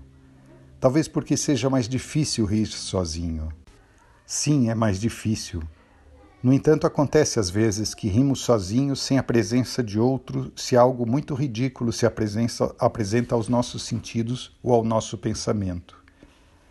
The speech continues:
Sozinho eu não teria praticado tal ação, absolutamente não o faria. Meu Deus, eis diante de ti a lembrança viva de minha alma. Sozinho eu não cometeria aquele furto no qual não me comprazia na coisa que eu roubava,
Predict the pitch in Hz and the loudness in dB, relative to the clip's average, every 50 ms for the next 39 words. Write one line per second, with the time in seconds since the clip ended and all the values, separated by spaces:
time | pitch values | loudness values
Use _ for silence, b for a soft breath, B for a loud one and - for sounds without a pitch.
0 | b b b b b b b b b b _ - - 117 107 92 87 107 127 135 | b b b b b b b b b b _ -6 -2 0 0 2 2 2 2 2
1 | 131 131 131 110 - - 117 101 98 98 95 - 92 95 - - 107 - - 123 | 2 2 0 0 -2 -2 -2 -2 -2 -4 -4 -4 -4 -6 -6 -6 -10 -6 -2 0
2 | 113 101 95 95 - - 104 104 104 98 - - - 92 87 87 85 - - 123 | 0 0 -2 -6 -4 -2 0 0 0 -2 -4 -8 -8 -8 -8 -10 -10 -2 0 0
3 | 120 107 - - 120 110 101 95 - 101 92 95 101 107 - - 110 110 110 113 | 0 0 -2 -4 -4 -4 -2 -4 -4 -4 -4 -2 -4 -4 -4 -4 -4 -4 -4 -4
4 | 107 - - 117 110 107 90 82 82 82 78 78 - _ _ _ _ _ _ _ | -4 -4 -4 -2 -2 -2 -4 -6 -8 -8 -10 -10 -14 _ _ _ _ _ _ _
5 | _ _ _ _ _ _ _ _ _ _ _ _ - 113 113 107 107 110 110 104 | _ _ _ _ _ _ _ _ _ _ _ _ -2 0 0 2 2 2 2 0
6 | 98 - - - - 127 135 135 135 113 104 107 120 120 117 - - 113 101 98 | -2 -6 -6 -2 0 0 0 0 -2 -4 -2 0 0 0 0 -2 -6 -6 -6 -6
7 | - - - 107 104 113 - - b b b b _ - - 107 104 110 110 101 | -6 -6 -6 -4 -4 -4 -6 -10 b b b b _ -6 -4 -2 0 0 0 2
8 | 110 113 113 - - 117 95 98 101 104 95 98 101 95 95 101 101 101 101 101 | 0 0 0 0 -2 -2 0 0 -2 -2 -2 -2 -4 -2 -2 -2 -2 -2 -2 -2
9 | 104 101 101 101 95 90 87 85 82 85 87 b b b b b b b b b | -2 -4 -4 -4 -4 -4 -4 -4 -6 -8 -8 b b b b b b b b b
10 | b b b b b b - - - - 120 117 82 113 123 147 151 151 147 - | b b b b b b -18 -4 2 2 4 4 4 2 0 0 2 0 -2 -4
11 | - - 120 120 131 135 - 139 135 131 120 - 131 120 - 101 107 107 101 - | -2 0 2 2 2 0 0 0 0 0 0 2 0 0 0 0 -2 -2 -2 -4
12 | - 110 107 104 - - - - 117 117 117 - - 127 120 120 113 - - 117 | -4 -4 -4 -4 -6 -8 -6 -4 -2 -2 -4 -4 -4 -2 -2 -2 -2 0 2 2
13 | 110 110 110 123 135 143 131 - - 123 110 - 107 107 98 87 80 98 104 110 | 2 4 2 2 0 0 -2 -2 -4 -4 -2 0 0 0 0 0 -2 -2 -2 0
14 | 101 104 104 95 - - 104 98 92 92 95 - - 120 98 87 113 104 92 101 | 0 -2 -4 -4 -6 -6 -6 -4 -4 -6 -6 -6 -6 -4 -2 -2 -2 0 0 2
15 | 101 98 92 82 90 82 | 2 0 0 -2 -6 -10